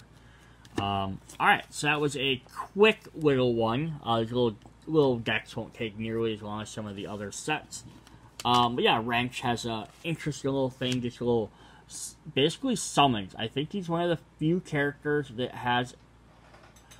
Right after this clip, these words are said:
um, more realistic, I guess, summons. There are a couple other characters that have cards that can summon allies to come out and help, or they come out and they do something and then they leave.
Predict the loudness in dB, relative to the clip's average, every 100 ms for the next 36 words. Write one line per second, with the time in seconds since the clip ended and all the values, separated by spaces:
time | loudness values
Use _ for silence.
0 | -20 -2 4 6 4 2 -2 4 6 6
1 | 4 4 4 4 0 -4 -8 -10 -6 -4
2 | -2 -2 -4 -4 -4 -4 -8 -8 -8 -6
3 | -8 -4 -4 -4 -4 -6 -4 -8 -8 -6
4 | -2 0 -2 -8 -20 -20 -20 -20 0 4
5 | 4 2 -6 -6 -6 -4 -2 0 0 2
6 | 4 4 0 -6 -12 -6 -4 -4 -8 -4
7 | 2 2 2 -4 -6 -4 -6 -8 -6 -6
8 | -6 -8 -6 -4 -4 -4 -8 -6 -8 -6
9 | -6 -6 -4 0 2 0